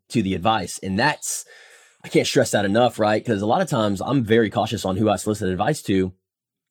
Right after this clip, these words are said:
And the people that, that do and that lean in and,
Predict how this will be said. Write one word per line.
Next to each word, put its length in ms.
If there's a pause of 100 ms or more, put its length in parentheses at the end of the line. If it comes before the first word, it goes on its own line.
(300)
And 300
the 60
people 200
that, 240
that 200
do 260
and 100
that 100
lean 200
in 240
and, 200